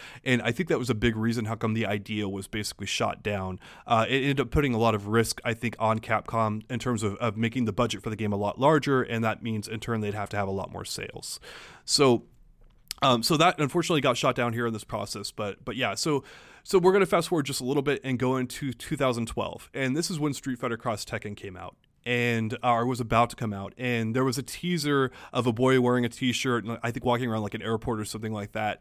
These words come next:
And again, with the phrase, "Darkstalkers are not dead."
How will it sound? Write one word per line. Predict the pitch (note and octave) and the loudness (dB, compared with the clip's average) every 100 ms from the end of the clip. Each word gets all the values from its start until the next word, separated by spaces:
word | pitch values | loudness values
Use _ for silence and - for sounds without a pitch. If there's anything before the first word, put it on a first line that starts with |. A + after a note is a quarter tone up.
| - | -6
And | B2 | -6
again, | A2+ C#3 B2+ | 0 2 2
with | B2 C3 C3 | 2 0 -2
the | B2+ | -8
phrase, | B2+ A#2 A2 A2+ - - | -2 -2 -2 -6 -16 -6
"Darkstalkers | A#2 A#2 - A#2 G#2 A#2 G2+ - | -4 -2 -2 -4 -4 -6 -8 -6
are | G#2 | -4
not | G2+ F#2+ | -4 -6
dead." | A2 G2 F#2 | -6 -6 -6